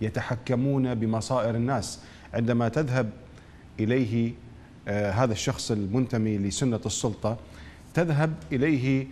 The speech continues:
لكي يحسب لها على سبيل المثال، آه، ما، ما تسمى يعني بال-، الحالة الاجتماعية. الحالة الاجتماعية عندما تكون منفصلة أو تكون، آه، مثلا أرملة تحصل على مرتب شهري،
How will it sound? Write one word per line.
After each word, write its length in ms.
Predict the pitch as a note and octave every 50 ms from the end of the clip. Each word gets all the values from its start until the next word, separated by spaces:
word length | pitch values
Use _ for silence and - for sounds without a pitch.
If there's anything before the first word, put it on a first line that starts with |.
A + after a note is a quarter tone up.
| - - - - -
لكي 540 | A#2 B2 A#2 - C#3+ C3+ C3+ C3 C3+ - - - - -
يحسب 440 | - C#3 C#3+ - - - C#3+ A#2 G#2+
لها 380 | B2+ C#3 B2 B2+ B2+ B2 A#2+ - -
على 200 | - B2 B2 A#2+
سبيل 320 | A2+ - B2 A#2 C3+ B2+
المثال، 480 | A#2+ A#2 A2 G#2 - B2+ B2 B2 B2 B2+ - - - - - - - - - -
آه، 1000 | A#2+ A#2 A#2 A#2 A2+ A2+ A2 A2 A2 A2 G#2+ G#2+ G#2 G#2 G#2 G2+ G2+ G2+ G2+ G2+ G2+
ما، 240 | G2+ A2 A#2+ B2 B2+
ما 160 | B2+ B2+ B2
تسمى 520 | A#2+ A#2+ - - D#3+ D#3 D3 C#3+ C3+ B2+
يعني 280 | B2+ A2+ G#2+ A#2 A#2+ A#2
بال-، 320 | A2 A#2+ A#2+ A#2 A#2 A#2 - - - - - - - - - - - - A2+
الحالة 880 | A#2 A#2 A#2 A2 A2 G#2+ G#2+ G2+ G2+ F#2+ G2+ G2+ - - D3+ D3+ C3+
الاجتماعية. 840 | A#2+ A2 A#2+ - - C3+ A#2+ A#2 A2 G#2 C#3 C#3 A2+ G2+ E2+ D#2 D#2 - - - F#2+
الحالة 300 | F#2+ F2+ - C#3 C3+ B2
الاجتماعية 500 | A2+ G2 G2+ - B2+ A#2 A2+ A2+ B2 B2
عندما 260 | A2+ G#2+ A2 A2 A2
تكون 380 | G#2 - A2 - - C#3 A#2+ A2+
منفصلة 600 | A2 G#2 G2+ - C#3 B2+ - C3+ A#2 A#2 A#2 A#2 A#2 - - - - - - - - -
أو 300 | A#2 A#2+ B2 A#2+ B2 B2 A2+
تكون، 500 | - B2 A2+ - C3+ C#3+ C#3+ C#3 C3+ C3 - - - - - - - - -
آه، 140 | A#2+ A#2 A2+
مثلا 420 | A2+ A#2 A#2 - A#2+ A2+ A2+ A2 - -
أرملة 480 | D3 C#3 C3+ B2+ A#2+ A2+ A#2 A2+ A#2 A#2 - -
تحصل 320 | D#3+ C#3+ - - C#3+ A#2
على 180 | G#2+ A#2+ A#2+ A#2
مرتب 420 | A#2 A#2 B2 C#3+ C#3 - B2 G#2
شهري، 340 | - - C#3+ B2 G#2 F#2 D#2+